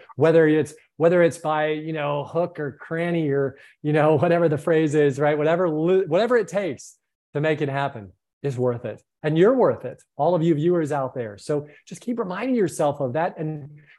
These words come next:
when you have an unhealthy moment, you do something unhealthy, it's just that, it's an unhealthy decision. Now get back to the healthy decisions. Don't beat yourself up. Don't think you're a failure. Don't,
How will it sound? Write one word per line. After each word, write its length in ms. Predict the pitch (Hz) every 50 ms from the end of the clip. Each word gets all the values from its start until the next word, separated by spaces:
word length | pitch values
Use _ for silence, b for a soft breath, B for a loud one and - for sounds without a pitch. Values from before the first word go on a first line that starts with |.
| B _
when 220 | 165 175 196 208
you 120 | 220 214 202
have 240 | 170 185 208 208 202
an 160 | 196 196 196
unhealthy 680 | - 196 202 226 208 208 220 226 220 226 233 220 202
moment, 400 | 190 185 190 214 247 277 214 190
you 100 | 185 180
do 160 | 160 202 214
something 240 | 202 - 214 208 208
unhealthy, 540 | 202 190 170 180 196 220 214 226 240 240 226
it's 160 | 208 180 -
just 320 | - 190 214 226 - -
that, 240 | - 208 226 262 226
it's 100 | 185 151
an 140 | 165 175 175
unhealthy 460 | 180 185 185 180 185 196 190 196 202
decision. 500 | 180 196 - - 214 202 196 196 220 B B B B B
Now 180 | 135 139 151 170
get 140 | 151 170 131
back 200 | 165 156 147 -
to 40 |
the 120 | - 143 131
healthy 260 | 117 131 127 - 117
decisions. 560 | 101 101 98 - 117 107 120 101 - 131 - _ _ _
Don't 160 | - 151 135
beat 100 | 151 165
yourself 460 | 165 151 143 147 - 156 147 147 147
up. 160 | 147 147 135 -
Don't 180 | 143 143 139
think 160 | - 135 135
you're 120 | - 147 147
a 60 | 147
failure. 540 | 147 - _ 131 131 139 147 147 143 143 135
Don't, 320 | 123 139 139 139 143 143